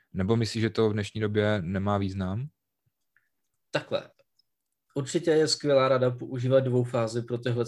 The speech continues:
Speaker 2: ty jako, řekněme, jako důležitý účty, jo. Já, já už jsem trošku paranoidnější, já bych to pomalu nacpal i žákům, ale chápu, že to není jako ještě úplně pro každýho, byť já osobně bych to doporučil. Ono upřímně ty děti s tím dvoufaktorem jsou zvyklí pracovat, jo. Prostě pokud jako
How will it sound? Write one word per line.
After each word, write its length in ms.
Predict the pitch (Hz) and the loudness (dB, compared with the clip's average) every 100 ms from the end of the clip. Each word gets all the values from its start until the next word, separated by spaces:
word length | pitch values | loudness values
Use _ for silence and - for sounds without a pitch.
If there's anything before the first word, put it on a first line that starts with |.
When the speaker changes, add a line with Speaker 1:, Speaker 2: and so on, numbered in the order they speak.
| - | -4
Speaker 2:
ty 80 | 123 | -2
jako, 460 | 117 120 123 123 123 - _ _ - | -2 -2 -2 -2 -4 -14 _ _ -18
řekněme, 220 | 123 127 | -8 -4
jako 140 | 120 135 | -2 0
důležitý 480 | 127 123 120 120 | 2 0 0 -4
účty, 320 | 107 117 - 95 | -8 -8 -6 -2
jo. 180 | 107 | 4
Já, 220 | 131 139 120 | 6 6 6
já 80 | |
už 120 | 131 123 | 2 0
jsem 120 | 127 | -6
trošku 260 | 120 - | -6 -6
paranoidnější, 540 | - 151 165 147 139 123 | -2 -2 -2 -4 -2 -2
já 60 | |
bych 140 | 120 120 | -2 -4
to 100 | 123 | -6
pomalu 300 | 120 117 117 | -4 -4 -2
nacpal 380 | 113 - 123 117 | -4 -4 -6 -4
i 80 | |
žákům, 460 | 110 101 104 123 117 | -2 -2 -2 -4 -2
ale 120 | 110 | -4
chápu, 320 | - 107 - | -4 -6 -6
že 100 | 110 | -10
to 120 | 107 107 | -8 -8
není 160 | 107 | -6
jako 180 | 110 - | -6 -6
ještě 200 | 113 - | -8 -8
úplně 260 | 117 120 104 | -6 -6 -8
pro 140 | 117 | -10
každýho, 500 | - 110 117 120 175 | -10 -8 -4 -2 -2
byť 240 | 143 110 | -2 -6
já 100 | 117 | -6
osobně 360 | 113 - 113 113 | -8 -12 -10 -8
bych 140 | 110 | -8
to 100 | - | -6
doporučil. 580 | 110 - 120 110 127 131 - - - - 131 | -6 -4 -4 0 0 0 -2 -16 -16 -6 0
Ono 140 | 147 | 2
upřímně 320 | 131 131 135 | 0 0 0
ty 120 | 127 | 0
děti 320 | 127 120 135 123 | 0 2 0 -2
s 120 | - | -4
tím 180 | 135 127 | -4 0
dvoufaktorem 520 | 123 120 120 123 123 | 0 -2 -4 -2 -2
jsou 160 | 127 | 0
zvyklí 300 | 120 120 123 | 0 -2 -4
pracovat, 460 | 123 117 - 120 101 - | -4 -4 -2 -2 -4 -4
jo. 160 | 98 | -6
Prostě 320 | 101 104 - 110 | -6 -10 -8 -8
pokud 380 | 117 - 120 | -8 -6 -4
jako 260 | 120 - | -2 -2